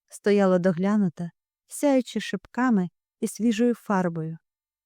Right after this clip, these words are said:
З виноградом, що повився на самий дах,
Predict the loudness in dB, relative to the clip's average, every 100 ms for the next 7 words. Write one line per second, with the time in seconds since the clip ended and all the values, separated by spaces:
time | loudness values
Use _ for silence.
0 | _ _ -2 2 6 6 4 2 2 0
1 | -2 -4 -2 2 2 0 0 -2 0 0
2 | 0 0 -2 -4 -12